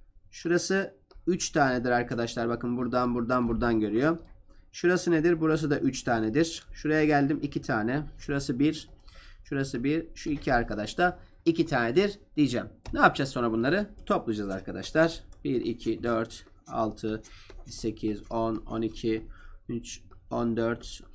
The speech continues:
on altı, on dokuz, yirmi iki, yirmi dört, yirmi altı, yirmi sekiz, otuz, otuz üç, otuz dört, otuz beş,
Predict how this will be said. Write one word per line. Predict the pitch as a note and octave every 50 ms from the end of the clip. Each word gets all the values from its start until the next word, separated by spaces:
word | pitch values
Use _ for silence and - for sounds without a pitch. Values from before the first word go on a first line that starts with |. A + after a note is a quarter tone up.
| -
on | - B2 B2+
altı, | B2 A#2 A2+ A2 A2 - - C3 B2+ C3+ C#3+ C#3 - - - - - - _ _ _ - - - - - _ _ - - -
on | B2 B2 B2+ A#2 A2+
dokuz, | A2 G#2+ - C#3 A#2+ B2
yirmi | B2+ B2+ B2 B2 A#2 A2
iki, | G#2 G2 - - C#3 C#3+ C#3+ C#3 -
yirmi | - C3+ B2+ A#2 A2 G#2
dört, | B2 B2+ C#3 C#3 C#3 - - - - - - - - - - - -
yirmi | - A#2 A#2 A#2+ B2+ B2 A2
altı, | - A#2 A2+ A2 A2 - - C#3 C#3 C#3 C#3 -
yirmi | C3+ C3 C3 B2 A2+
sekiz, | - - G#2+ - - C#3+ C#3+ C3+ C3+ - -
otuz, | E3 D#3 - - C#3+ C#3+ D3 C#3+ - - - - - - - - -
otuz | C3+ C3+ - A#2 A2
üç, | C3 C#3+ C#3+ C#3 - - -
otuz | - C3+ C3+ - B2 A2 A2
dört, | C3 C#3 C#3+ D3 C#3+ - -
otuz | - C#3 C3+ - B2+ B2+
beş, | C#3 C#3+ D3+ D3